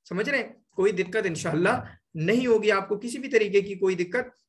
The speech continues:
नहीं होगी इस तरीके से अगर आप कर लेंगे। तो एक सौ उनसठ में इनकी पैदाइश हुई है और दो सौ पचपन में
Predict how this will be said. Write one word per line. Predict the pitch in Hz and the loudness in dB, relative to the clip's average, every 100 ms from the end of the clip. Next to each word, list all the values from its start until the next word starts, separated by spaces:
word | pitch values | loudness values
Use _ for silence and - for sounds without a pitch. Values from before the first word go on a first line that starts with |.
| - | -4
नहीं | 165 226 | 0 2
होगी | 214 196 | 2 0
इस | 196 185 | -4 -2
तरीके | 208 196 190 | -2 0 -2
से | 185 | -2
अगर | 185 | -2
आप | 175 175 | -2 -4
कर | 170 | -4
लेंगे। | 165 156 156 151 - _ _ _ - _ _ _ _ _ _ _ _ _ _ _ _ _ _ _ - | -4 -4 -8 -10 -20 _ _ _ -20 _ _ _ _ _ _ _ _ _ _ _ _ _ _ _ 0
तो | 202 | 4
एक | 226 233 | 6 4
सौ | - 269 | 2 0
उनसठ | 226 226 254 240 | 0 0 0 2
में | 226 | -2
इनकी | 220 | 0
पैदाइश | 196 185 185 208 214 | 2 2 2 0 -2
हुई | 220 | -2
है | 240 277 | 0 0
और | 220 175 | -2 -4
दो | 190 | -4
सौ | 190 196 | -4 -4
पचपन | 180 - 214 | -6 -6 -6
में | 185 220 | -4 -4